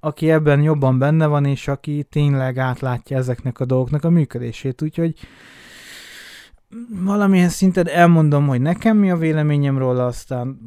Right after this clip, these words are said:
nem megyek bele jobban a vitatkozásba, hogy most el-, megmagyarázzam neki, hogy mi az miért nem így van. Egyszerű fizikai akadályai is vannak annak, hogy a telefonok miért nem fognak sose,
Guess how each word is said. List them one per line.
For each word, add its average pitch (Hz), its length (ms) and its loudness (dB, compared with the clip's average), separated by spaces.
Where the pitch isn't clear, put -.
nem 131 160 -8
megyek 127 260 -2
bele 123 200 -2
jobban 120 280 -2
a 120 60 0
vitatkozásba, 123 760 -4
hogy 120 200 -4
most 120 220 -4
el-, 123 120 -4
megmagyarázzam 127 680 0
neki, 127 180 -2
hogy 123 160 -8
mi 127 80 -4
az 117 100 -6
miért 123 300 -2
nem 190 160 4
így 220 200 2
van. 208 440 2
Egyszerű 143 440 -4
fizikai 143 720 0
akadályai 143 560 0
is 135 100 -4
vannak 143 340 2
annak, 143 300 2
hogy 139 120 -4
a 143 40 -2
telefonok 139 640 0
miért 139 300 0
nem 143 180 4
fognak 143 400 -2
sose, 139 380 -2